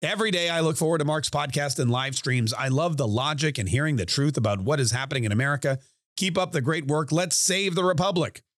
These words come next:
T J Poppin, thank you so much. By the way, I love your name, T J Poppin. And, uh, and yeah, we definitely, we de-, logic is something that p-, a lot of people,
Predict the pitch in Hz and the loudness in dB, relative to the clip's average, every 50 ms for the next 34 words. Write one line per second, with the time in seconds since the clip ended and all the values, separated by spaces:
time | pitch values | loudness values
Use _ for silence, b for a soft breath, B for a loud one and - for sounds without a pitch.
0 | _ _ _ _ _ _ _ - - 175 170 170 180 170 156 175 185 180 180 151 | _ _ _ _ _ _ _ 0 0 2 2 2 0 0 2 0 0 0 0 -2
1 | 127 143 156 170 143 165 151 143 - 165 151 151 165 - 143 175 202 190 175 170 | 0 0 -2 -2 0 0 0 2 2 2 2 2 0 0 0 0 0 2 2 0
2 | 160 143 147 156 170 165 147 151 139 135 151 160 143 110 104 110 110 - _ _ | 0 0 0 2 2 2 2 0 0 0 0 0 0 0 0 -2 -2 -4 _ _
3 | _ _ _ _ _ _ - 135 151 143 165 160 151 131 151 160 160 151 151 135 | _ _ _ _ _ _ 0 0 2 2 2 0 0 0 0 0 0 0 -2 -2
4 | 135 143 98 127 131 131 131 127 127 120 113 113 113 123 139 151 180 202 175 131 | -2 -2 -2 -2 -2 -2 -2 -2 -2 -2 -2 -2 -2 -2 0 0 2 0 0 0
5 | 110 127 143 156 156 151 135 151 147 143 135 120 - _ _ _ _ _ _ _ | 0 0 0 0 0 -2 0 0 0 2 0 0 -2 _ _ _ _ _ _ _
6 | _ _ _ _ _ - 139 143 151 147 143 143 - 147 151 160 180 196 214 160 | _ _ _ _ _ 0 2 2 2 2 0 -2 0 0 0 2 2 0 0 0
7 | 156 160 123 - - - 156 143 127 156 156 139 147 143 127 127 120 127 135 143 | -2 -2 -4 -4 -4 -2 -2 0 2 0 0 0 0 0 0 -2 -2 -2 0 0
8 | 147 135 180 - - 139 143 143 147 151 151 127 147 147 127 127 127 120 - | 2 2 2 0 -2 -2 0 0 0 -2 0 0 0 0 0 0 0 -2 -2